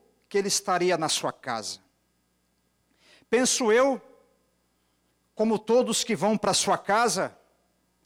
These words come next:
além de todo o trabalho que tem em uma casa, todos nós sabemos disso, mas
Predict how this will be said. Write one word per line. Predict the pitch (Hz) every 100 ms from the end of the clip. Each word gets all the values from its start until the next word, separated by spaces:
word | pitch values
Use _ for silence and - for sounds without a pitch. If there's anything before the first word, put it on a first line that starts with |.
| _
além | 185 196 233 247 240 214
de | 175 214
todo | - 262 262
o |
trabalho | - 202 139 190 214 190
que | 170 170
tem | - 180 180 -
em | 170
uma | 165 147
casa, | - 180 208 131 120 - _ _ _ _ _ _
todos | - 202 175 127
nós | 190 202 - - -
sabemos | - 147 170 160 131
disso, | 156 208 - - - _ _ _ _ _ -
mas | - 233 269 254 - -